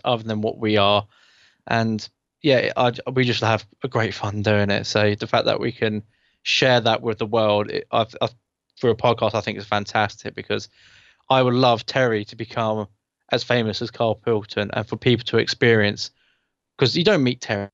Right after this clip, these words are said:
you experience Terry, and he is just <laughs> another world. So ab-, above any other world, there's things he comes up with.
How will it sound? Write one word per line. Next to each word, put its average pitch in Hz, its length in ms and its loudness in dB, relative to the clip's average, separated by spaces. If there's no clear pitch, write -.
you 127 280 -4
experience 120 680 0
Terry, 98 440 -8
and 117 80 -2
he 131 180 6
is 117 80 4
just - 360 0
<laughs> - 240 -20
another 120 340 2
world. 101 480 2
So 127 140 2
ab-, 113 100 -2
above 123 400 2
any 123 360 2
other 110 200 0
world, 104 300 2
there's 113 140 -2
things 131 240 -2
he 120 120 -2
comes 113 260 -4
up 110 200 0
with. 104 300 -4